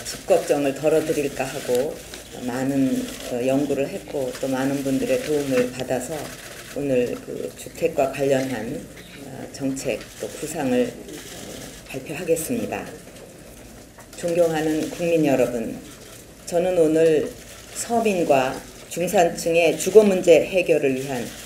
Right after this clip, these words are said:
구상과 해법을 말씀드리고자 합니다. 집은 삶의 안식처이자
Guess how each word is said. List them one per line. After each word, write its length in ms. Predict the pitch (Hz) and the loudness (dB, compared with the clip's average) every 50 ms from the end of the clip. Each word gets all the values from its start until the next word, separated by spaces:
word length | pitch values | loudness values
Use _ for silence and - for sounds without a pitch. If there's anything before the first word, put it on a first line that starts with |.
| - - - - - - | -18 -18 -18 -18 -16 -12
구상과 720 | - 160 156 196 185 156 151 139 131 120 117 - - - - - - - - - - - - | -10 -8 -4 -2 0 0 2 2 2 2 2 0 -4 -8 -16 -18 -18 -18 -18 -18 -12 -4 2
해법을 640 | 220 202 208 - 190 156 127 147 165 170 170 165 | 2 2 4 6 6 6 6 6 6 6 6 4
말씀드리고자 720 | 151 139 147 143 - 156 143 135 147 135 135 135 127 123 135 | 4 2 0 0 0 -2 -2 -2 0 0 2 2 2 2 2
합니다. 460 | 131 139 131 117 117 120 127 - - - - - - - - - - - - - - - - - - - - | -2 -2 -2 -2 0 0 0 -2 -2 -4 -12 -16 -18 -18 -20 -20 -20 -20 -20 -20 -20 -20 -20 -20 -20 -14 -10
집은 580 | - - 180 156 190 185 180 175 165 151 120 - - - - - - - - - - - - | -4 -4 -2 0 0 0 0 0 -2 -4 -4 -6 -10 -12 -8 -8 -8 -8 -10 -12 -10 -8 -2
삶의 540 | 240 233 233 226 208 180 170 170 160 - - | 2 4 4 6 6 6 8 8 6 6 4
안식처이자 960 | - 165 170 180 269 - - - - 185 156 139 135 135 143 135 117 107 - | 0 0 0 2 0 -2 -4 -2 2 4 6 6 6 4 4 2 2 2 -2